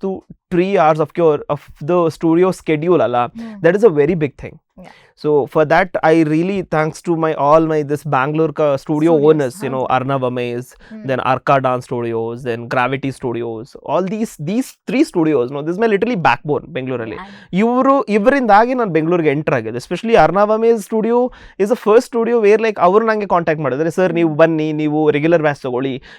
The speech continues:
Speaker 1: ನೀವು
Speaker 2: ಹ್ಮ್.
Speaker 1: ಮಾಸ್ಟರ್ ಕ್ಲಾಸ್ ತಗೊಳ್ಳಿ." So that is the base, that is my always, you know, it's a backup for me. You know,
Speaker 2: Yeah.
Speaker 1: ನಂದು completely ಒಂದು,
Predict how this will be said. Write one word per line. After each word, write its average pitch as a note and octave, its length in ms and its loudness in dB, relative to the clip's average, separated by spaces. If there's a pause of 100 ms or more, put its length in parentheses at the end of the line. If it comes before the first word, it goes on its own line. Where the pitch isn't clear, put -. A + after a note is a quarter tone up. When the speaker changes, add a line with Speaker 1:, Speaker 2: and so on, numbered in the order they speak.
Speaker 1:
ನೀವು D#3 120 0
Speaker 2:
ಹ್ಮ್. C#3+ 40 0
Speaker 1:
ಮಾಸ್ಟರ್ D3+ 280 0
ಕ್ಲಾಸ್ D3 220 -2
ತಗೊಳ್ಳಿ." B2+ 400 -6 (480)
So B3 60 0 (440)
that F3+ 240 2
is C#4+ 200 -2
the F3+ 120 -2
base, F#3+ 260 4
that D#3+ 160 4
is G#3+ 360 -6
my A#3 200 2
always, G3 360 2
you F#3 140 -4
know, F#3 220 2
it's E3+ 140 -2
a - 20 0
backup C#3+ 340 2
for D3 180 -10
me. A#2+ 120 -10
You - 180 -12
know, D3+ 160 -2
Speaker 2:
Yeah. C3+ 140 -4
Speaker 1:
ನಂದು E3+ 260 0
completely F3 480 0
ಒಂದು, F#3 280 -2